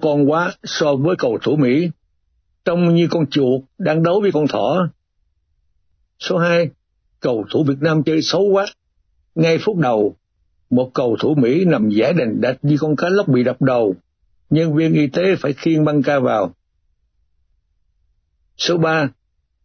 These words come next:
cầu thủ Việt Nam bị phạt nhiều quá, kể cả một quả phạt đền. Số bốn, suốt chín mươi phút và thêm mấy phút phụ nữa,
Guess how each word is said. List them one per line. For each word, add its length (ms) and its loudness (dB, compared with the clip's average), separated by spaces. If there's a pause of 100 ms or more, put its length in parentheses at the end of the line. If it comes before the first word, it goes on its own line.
(160)
cầu 280 -2
thủ 140 0
Việt 200 -2
Nam 220 0
bị 200 2
phạt 160 -2 (100)
nhiều 200 2
quá, 300 0 (560)
kể 280 -2
cả 280 -4
một 260 0
quả 220 0
phạt 160 -4
đền. 300 0 (1700)
Số 160 -2
bốn, 240 0 (800)
suốt 340 -4
chín 180 0
mươi 160 2
phút 180 -4 (320)
và 260 0
thêm 240 -2
mấy 180 0
phút 180 -4
phụ 260 0
nữa, 320 0